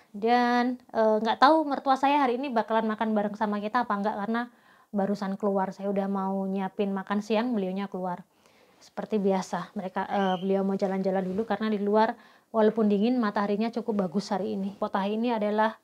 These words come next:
garban sos atau kacang Arab, jadi dia benar-benar yang udah sampai hancur-hancur empuk gini. Inilah yang, eh, orang-orang Spanyol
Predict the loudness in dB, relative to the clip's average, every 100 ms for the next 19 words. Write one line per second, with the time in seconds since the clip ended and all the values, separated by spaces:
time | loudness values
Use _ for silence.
0 | _ _ _ 4 4 6 2 0 2 2
1 | 2 0 0 0 -2 -4 -2 2 2 0
2 | -4 -4 -2 0 2 2 2 -2 -2 0
3 | 0 0 0 -2 0 0 -2 -2 -2 -2
4 | -2 -2 -2 -4 -6 -6 -6 -6 -4 -4
5 | -4 -6 -14 -20 -20 _ -4 2 2 4
6 | 2 2 -2 -2 0 2 2 0 0 -2
7 | 0 -2 -4 -2 -2 0 0 2 0